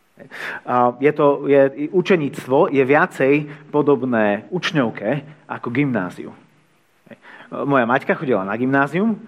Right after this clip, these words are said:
a, a sedela celý čas iba v lavici. A, a čítala a učila a bola nad knihami. A, a maximálne, keď tak bola, akože,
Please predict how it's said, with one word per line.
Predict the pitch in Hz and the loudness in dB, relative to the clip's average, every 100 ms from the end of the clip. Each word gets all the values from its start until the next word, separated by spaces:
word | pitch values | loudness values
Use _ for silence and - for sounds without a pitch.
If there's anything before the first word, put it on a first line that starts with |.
| - - - | -20 -20 -4
a, | 117 117 113 | 0 2 0
a | 123 | -4
sedela | - 147 151 147 | -2 2 4 4
celý | 160 151 | 0 -4
čas | 151 | 0
iba | 160 | 0
v | 160 | 2
lavici. | 160 143 - 87 - - | 0 -2 -12 -16 -20 -8
A, | 113 117 123 | -4 -4 -4
a | |
čítala | - 156 160 147 143 151 - | -2 0 4 4 4 2 -4
a | 104 | -4
učila | 143 - 156 143 143 123 | -4 0 4 6 6 4
a | 110 | -2
bola | 113 113 | -4 -2
nad | 104 127 | -2 -4
knihami. | - 143 147 139 143 139 - - | -4 -4 -2 -2 -2 -6 -12 -4
A, | 127 127 | 0 2
a | |
maximálne, | 151 196 - 202 127 135 185 | 2 2 2 2 2 2 0
keď | - 143 147 | 0 0 0
tak | 135 | 2
bola, | 143 143 143 123 | 4 4 2 -4
akože, | 123 123 127 120 | -6 0 2 2